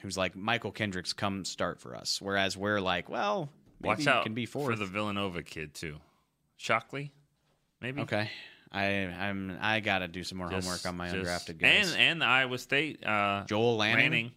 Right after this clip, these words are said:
Speaker 1: Sure.
Speaker 2: You know.
Speaker 1: Oh, sure. Yeah.
Speaker 2: Uh, Shockley's a guy that just, just production, just tackles,
Speaker 1: Yeah.
Speaker 2: just off the chart tackles for three years,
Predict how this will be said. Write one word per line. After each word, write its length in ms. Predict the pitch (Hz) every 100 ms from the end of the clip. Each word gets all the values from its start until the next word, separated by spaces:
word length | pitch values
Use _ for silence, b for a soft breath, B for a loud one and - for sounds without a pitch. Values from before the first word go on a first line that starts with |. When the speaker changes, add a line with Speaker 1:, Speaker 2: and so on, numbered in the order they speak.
| _
Speaker 1:
Sure. 300 | - 87 120 - _ _ _
Speaker 2:
You 140 | 64 85
know. 120 | 85
Speaker 1:
Oh, 100 | 131
sure. 320 | 143 - 90 107 _ -
Yeah. 160 | 95 113 _ _
Speaker 2:
Uh, 420 | - 101 98 92 - _ _ _ -
Shockley's 460 | - 139 139 104
a 60 | 90
guy 200 | 90 87
that 140 | 82
just, 320 | 82 85 - -
just 240 | 85 -
production, 600 | - 73 85 80 - 58 -
just 220 | 85 -
tackles, 580 | - 80 76 - - -
Speaker 1:
Yeah. 140 | 90
Speaker 2:
just 100 | 87
off 200 | - 87
the 60 | 82
chart 300 | - 80 -
tackles 360 | 78 78 - -
for 120 | 80
three 280 | - 90 85
years, 280 | 78 -